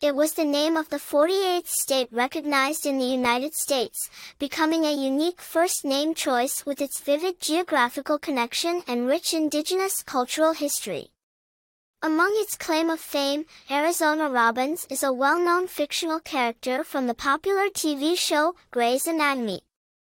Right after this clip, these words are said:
Adding to its charm is its association with the breathtaking landscapes of the state, Arizona. Over the years, it has become a favorite unisex name,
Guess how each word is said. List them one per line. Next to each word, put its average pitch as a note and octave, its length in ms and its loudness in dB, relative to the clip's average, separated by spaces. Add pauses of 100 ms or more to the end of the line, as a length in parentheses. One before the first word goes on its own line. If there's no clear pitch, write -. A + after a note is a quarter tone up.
(500)
Adding F4+ 420 0
to F#4 140 0
its E4+ 220 -2
charm C4 460 2
is B3+ 160 -2
its C#4+ 160 -8
association C#4+ 880 0
with C4 160 -2
the B3+ 80 -2
breathtaking D4+ 840 -2
landscapes D4+ 720 -2
of C#4+ 160 -4
the C#4 80 -4
state, D4+ 540 -2 (180)
Arizona. B3+ 720 0 (920)
Over G#4+ 280 2
the F#4+ 120 0
years, C#4 500 0 (260)
it C#4+ 140 -2
has D#4+ 180 -2
become E4 380 0
a C#4+ 80 -2
favorite D#4 500 0
unisex C4 680 -2
name, B3 380 -2